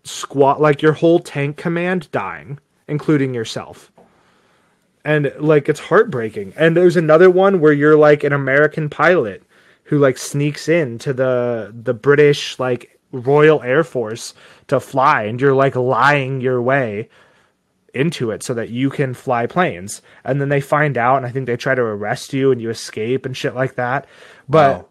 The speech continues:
Speaker 1: yeah, and these are all based off of, like, true stories, like, true events that actually happened during World War One and Two. Um, I really enjoyed that. Really enjoyed that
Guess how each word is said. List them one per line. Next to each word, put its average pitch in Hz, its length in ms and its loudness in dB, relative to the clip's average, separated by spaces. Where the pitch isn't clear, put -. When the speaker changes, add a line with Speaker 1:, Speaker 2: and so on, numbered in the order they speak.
Speaker 1:
yeah, 156 260 4
and 156 100 0
these 165 180 0
are 160 80 4
all 156 120 4
based 151 300 -2
off 143 160 -2
of, 123 140 -8
like, 120 160 -4
true 156 420 0
stories, 143 420 2
like, 113 120 -12
true 156 320 2
events 131 340 0
that 120 100 -6
actually 127 380 -6
happened 113 500 -6
during 120 380 -6
World 117 180 -4
War 110 200 -4
One 104 200 -10
and 95 140 -14
Two. 123 280 -4
Um, 120 380 0
I 196 180 6
really 165 720 6
enjoyed 123 440 2
that. 90 260 -12
Really 185 600 6
enjoyed 131 420 0
that 92 240 -10